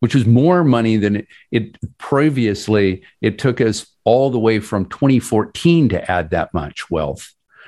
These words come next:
We're now managing one,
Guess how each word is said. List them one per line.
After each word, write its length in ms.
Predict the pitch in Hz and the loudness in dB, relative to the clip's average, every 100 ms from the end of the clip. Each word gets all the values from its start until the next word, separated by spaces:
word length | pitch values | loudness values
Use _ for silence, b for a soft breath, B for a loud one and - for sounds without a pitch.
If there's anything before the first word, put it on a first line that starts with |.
| B B B _ _ _ _ _ _ _ _ _ - | B B B _ _ _ _ _ _ _ _ _ 0
We're 200 | 120 117 | 2 4
now 480 | 113 135 156 165 | 2 0 0 0
managing 1200 | 139 113 123 135 135 120 95 - 87 80 80 85 - _ | 0 0 2 2 2 2 0 -4 -8 -6 -8 -10 -16 _
one, 720 | 90 98 131 160 165 160 156 | -4 0 2 2 4 2 -2